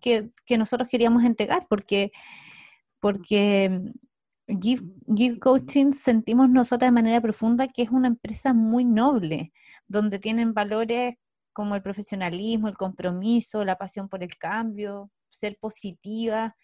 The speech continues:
em, la empatía, asertividad, la excelencia y la ética como los valores trascendentales para poder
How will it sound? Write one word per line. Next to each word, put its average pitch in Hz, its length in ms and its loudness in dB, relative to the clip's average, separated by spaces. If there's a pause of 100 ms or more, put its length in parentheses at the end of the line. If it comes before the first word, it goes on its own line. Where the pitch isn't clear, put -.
(720)
em, 202 260 -4
la 202 100 0
empatía, 220 720 -2
asertividad, 202 1000 -6
la 220 60 -4
excelencia 208 560 -8
y - 20 -4
la 196 140 -2
ética 247 520 -8
como 220 280 -4
los 220 100 -4
valores 214 380 -4
trascendentales 208 840 -8 (240)
para 254 280 -2
poder 226 380 -6